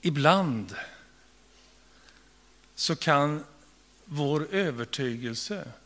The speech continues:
och tro på Jesus också hotas av tvivel. Vi kanske har svårt att erkänna det ibland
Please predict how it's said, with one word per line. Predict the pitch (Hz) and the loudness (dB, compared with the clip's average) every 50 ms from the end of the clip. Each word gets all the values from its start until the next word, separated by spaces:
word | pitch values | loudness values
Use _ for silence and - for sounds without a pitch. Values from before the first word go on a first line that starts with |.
| - - - | -20 -16 -10
och | - 147 | -10 -8
tro | - - 151 135 131 135 127 | -6 -6 -4 -4 -4 -6 -6
på | - - 143 143 | -8 -6 -6 -4
Jesus | 147 156 165 143 110 - - - - 180 143 - - - - - - - - - - - - - - - - - - - - - - - - | -2 -2 -2 -4 -4 -4 -4 -4 -4 -6 -6 -6 -8 -8 -8 -10 -12 -18 -20 -20 -20 -20 -20 -20 -20 -20 -20 -20 -20 -20 -20 -20 -20 -14 -8
också | - 156 117 - - - - - - - 226 196 - - | -8 -8 -8 -6 -6 -6 -4 -4 -4 -6 -8 -10 -12 -12
hotas | - - 202 175 127 - - - 117 113 113 - - | -10 -6 -6 -6 -6 -8 -12 -12 -12 -10 -10 -10 -10
av | - 147 127 | -10 -10 -12
tvivel. | 117 - - 117 107 107 110 117 117 - - - - - - - - - - - - - - - - - - - - - | -10 -12 -14 -14 -16 -16 -18 -20 -20 -20 -20 -20 -20 -20 -20 -20 -20 -20 -20 -20 -20 -20 -20 -20 -20 -20 -20 -20 -18 -12
Vi | - 180 | -10 -4
kanske | - 190 185 170 - 196 | 0 0 0 0 0 -4
har | 190 175 | -4 -4
svårt | - - 180 156 139 131 - 175 | -6 -6 -6 -8 -8 -8 -6 -6
att | 175 | -4
erkänna | 165 151 120 - - 139 135 143 160 190 196 | -2 -2 -2 -2 -2 -4 -4 -4 -6 -6 -6
det | 208 214 | -8 -8
ibland | 196 156 120 107 107 104 107 107 | -8 -8 -10 -10 -12 -12 -14 -16